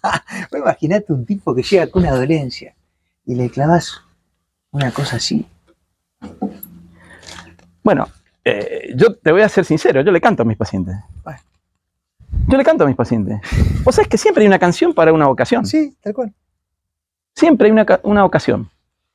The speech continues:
Speaker 2: <laughs> Fíjate vos la vigencia que tiene el tango Cambalache.
Speaker 1: Oh, <laughs> que vi-, eso sí que fue el Espíritu
Speaker 2: Que lo
Speaker 1: Santo,
Speaker 2: hizo
Speaker 1: ¿eh?
Speaker 2: Discépolo hace más de un siglo y sigue vigente.
Speaker 1: Eso sí que es como una biblia del cancionero popular, ¿eh?
Speaker 2: Sí, sí, sí.
Speaker 1: Apa.
Speaker 2: Es,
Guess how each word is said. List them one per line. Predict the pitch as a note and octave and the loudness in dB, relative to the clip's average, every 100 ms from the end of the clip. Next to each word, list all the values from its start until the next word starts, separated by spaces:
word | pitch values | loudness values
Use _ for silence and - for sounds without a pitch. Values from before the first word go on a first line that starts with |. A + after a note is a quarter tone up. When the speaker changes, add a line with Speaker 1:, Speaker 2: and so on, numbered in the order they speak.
| _ _ _ _ _ _ _ _ _ - | _ _ _ _ _ _ _ _ _ -4
Speaker 2:
<laughs> | - - - - - - | -4 2 0 0 -12 0
Fíjate | D3 F3 E3 | 2 4 6
vos | G3+ F3+ | 6 6
la | D3+ | 4
vigencia | C#3+ G3 F3+ D#3 | 2 0 2 0
que | |
tiene | D3+ E3 D#3 - | 0 -2 -2 -2
el | C3+ C3 | 0 0
tango | F3 E3+ D#3 | 0 2 2
Cambalache. | D#3+ G#3 A3+ - G3+ - _ | 2 4 4 0 -6 -8 _
Speaker 1:
Oh, | G#3 - - - - - G#3+ | -8 -8 -6 -2 -2 0 0
<laughs> | - - F3 - - | 0 -2 -4 -8 -12
que | - D3+ | 0 4
vi-, | D#3+ D#3+ D3+ - | 6 4 0 -6
eso | F3+ D#3+ | -6 -2
sí | F#3 | -2
que | D#3+ | 0
fue | D3+ | 2
el | D#3+ | 2
Espíritu | E3+ D#3+ D3+ | 4 2 4
Speaker 2:
Que | F3+ | 4
lo | |
Speaker 1:
Santo, | E3+ G3 | 6 4
Speaker 2:
hizo | D#3+ | 4
Speaker 1:
¿eh? | F#3 | 2
Speaker 2:
Discépolo | F3+ A#3 F#3+ F#3 E3 | 4 2 4 4 4
hace | - | 4
más | F#3 F#3+ | 4 4
de | G#3+ | 2
un | |
siglo | - C#4 G#3 D#3+ | 2 2 4 2
y | D3+ | 2
sigue | - E3+ | 2 4
vigente. | F3 F#3+ C#4 B3 A3 A3+ - D#3 C#3 C3+ - _ _ | 4 4 2 2 0 -2 -4 -20 -20 -20 -20 _ _
Speaker 1:
Eso | C4 D4+ - G#3+ | -8 -6 -4 -4
sí | G3 A#3 | -2 0
que | |
es | F#3+ | 2
como | G3+ | 4
una | A3+ G#3 | 6 4
biblia | G#3+ A#3+ G#3 F#3+ | 4 4 4 6
del | F#3+ | 4
cancionero | F3+ F3+ E3+ F3+ G#3 G3 | 4 2 2 2 2 2
popular, | F3 F3+ E3 D3 | 2 4 4 2
¿eh? | E3+ G#3 - | -2 -6 -10
Speaker 2:
Sí, | - D3 B2 G2+ | 2 4 4 2
sí, | A2+ G2 | 0 2
sí. | |
Speaker 1:
Apa. | F3 - - C#2 C2 | 2 0 0 0 0
Speaker 2:
Es, | - | -4